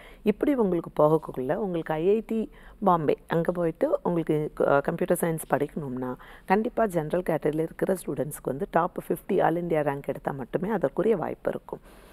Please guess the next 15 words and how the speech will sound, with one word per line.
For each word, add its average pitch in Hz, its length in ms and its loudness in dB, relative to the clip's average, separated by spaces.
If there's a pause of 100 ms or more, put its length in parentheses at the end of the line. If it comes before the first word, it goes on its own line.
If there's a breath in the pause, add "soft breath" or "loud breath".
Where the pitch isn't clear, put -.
(120 soft breath)
இப்போ 262 320 4
சென்னையை 214 400 0
பொறுத்த - 320 -4
வரைக்கும் 220 400 0 (320 loud breath)
ஒரு 214 180 8
மாணவர்கள் 180 680 2
ஐ 147 160 2
ஐ 147 160 0
டி, 139 200 -6 (300 loud breath)
அ, 147 140 10
நம்ம 151 280 4
மெட்ராஸ் 147 560 2
ஐ 139 160 2
ஐ 151 180 4
டி, - 140 -8